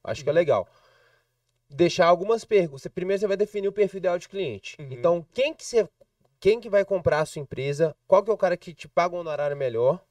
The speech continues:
Speaker 1: certo?
Speaker 2: Uhum.
Speaker 1: Qual que é o cara que te demanda menos tempo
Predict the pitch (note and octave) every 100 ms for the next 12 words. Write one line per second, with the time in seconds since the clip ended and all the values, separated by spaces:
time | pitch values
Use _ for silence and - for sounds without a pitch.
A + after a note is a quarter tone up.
0 | _ - G#3+ B3+ E3+ C#3 B2+ F3+ _ _
1 | _ _ _ G#3 A3 A3+ G#3+ - F#3 E3+
2 | D3+ A2 - _ _ _ _ - E3 F3+
3 | F3 F3 E3 D#3 D3 C3+ - _ _ _
4 | _ - F#3 C#3+ F#3 F3+ F#3+ F#3+ F3+ F3
5 | D#3 - E3+ F3+ G3+ B3+ C#4